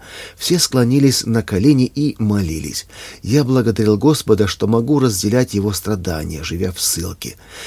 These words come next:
Сердце наполнилось пасхальной радостью, и я пожелал моим дорогим слушательницам возрождения свыше. Стремительное нашествие.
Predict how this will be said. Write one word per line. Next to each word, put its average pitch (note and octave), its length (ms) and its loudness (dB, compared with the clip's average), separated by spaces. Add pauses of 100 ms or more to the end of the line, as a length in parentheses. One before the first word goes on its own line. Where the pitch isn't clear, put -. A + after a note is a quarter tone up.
(140)
Сердце D#3 460 0
наполнилось C3 720 4
пасхальной G2+ 720 -2
радостью, E2+ 640 -4 (340)
и C3+ 80 -4
я D3+ 120 0
пожелал B2+ 460 0
моим G2+ 280 2
дорогим F#2+ 400 -2
слушательницам F2+ 960 -2
возрождения F2+ 880 -4
свыше. D#2 680 -6 (1120)
Стремительное D#3+ 840 2
нашествие. - 840 -2